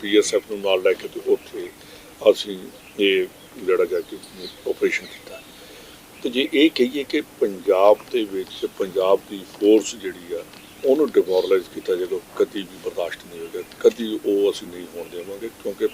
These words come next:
ਪੰਜਾਬ ਦੀ ਫੋਰਸ ਨੇ, ਪੰਜਾਬ ਦੇ ਜਵਾਨਾਂ ਨੇ, ਪੰਜਾਬ ਦੀ ਪੁਲਿਸ ਨੇ ਜੋ ਟੈਰਰਿਜ਼ਮ ਦੇ ਵਿੱਚ ਟਾਈ-, ਟਾਈਮ 'ਚ ਕੰਮ ਕੀਤਾ, ਉਹ ਕਦੀ ਨਹੀਂ ਭੁਲਾਇਆ ਜਾ ਸਕਦਾ।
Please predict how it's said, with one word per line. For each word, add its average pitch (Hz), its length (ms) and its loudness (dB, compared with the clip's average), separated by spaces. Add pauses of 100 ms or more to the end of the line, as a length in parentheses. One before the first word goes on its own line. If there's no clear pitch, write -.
ਪੰਜਾਬ 98 420 4
ਦੀ 110 160 -12
ਫੋਰਸ 95 300 -8
ਨੇ, - 80 -16 (800)
ਪੰਜਾਬ 104 460 8 (100)
ਦੇ 104 240 0
ਜਵਾਨਾਂ 92 640 -4
ਨੇ, 87 140 -12 (260)
ਪੰਜਾਬ 98 480 4
ਦੀ 101 120 -10 (160)
ਪੁਲਿਸ 110 400 0
ਨੇ 90 120 -10 (640)
ਜੋ 110 180 8
ਟੈਰਰਿਜ਼ਮ 120 640 8
ਦੇ 113 100 4
ਵਿੱਚ 98 180 0 (220)
ਟਾਈ-, 104 260 6 (100)
ਟਾਈਮ 98 200 0
'ਚ - 120 -16 (100)
ਕੰਮ 107 240 0
ਕੀਤਾ, 92 440 -10 (400)
ਉਹ - 60 -2
ਕਦੀ 104 380 8
ਨਹੀਂ 95 140 -6
ਭੁਲਾਇਆ 90 260 0
ਜਾ 82 160 -8
ਸਕਦਾ। - 280 -16